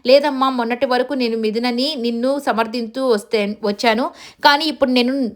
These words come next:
నేను ఏం చేయలేను, నాన్న చేసేదే కరెక్ట్, తను చేసిన పనికి తను ఇంట్లో ఉండకూడదు, తన ఫొటోస్ కూడా ఏం ఉండకూడదు, నేనేం చేయలేను" అని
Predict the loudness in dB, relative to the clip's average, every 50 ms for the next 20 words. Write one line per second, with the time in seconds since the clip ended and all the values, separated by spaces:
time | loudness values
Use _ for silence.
0 | -10 _ _ _ -4 0 0 0 2 0 0 0 0 0 2 4 6 6 6 4
1 | 2 2 4 4 4 4 2 0 0 0 2 2 2 2 0 2 0 0 2 2
2 | 0 0 0 0 0 0 0 0 -2 -4 -6 -2 0 0 0 0 0 2 0 0
3 | 0 -2 -4 -2 -2 -2 -2 -2 -2 -4 -4 -4 -6 -14 -20 -14 -4 0 2 2
4 | 2 2 0 0 0 -2 -2 0 2 2 2 2 2 2 2 2 4 4 2 2
5 | 2 0 0 0 0 0 0 0 0 0 2 2 0 -2 0 -2 -2 0 2 2
6 | 2 2 2 0 0 0 2 4 4 4 2 2 0 -2 0 0 -2 -2 -2 -2
7 | -2 -2 -2 -2 -2 -4 -6 -6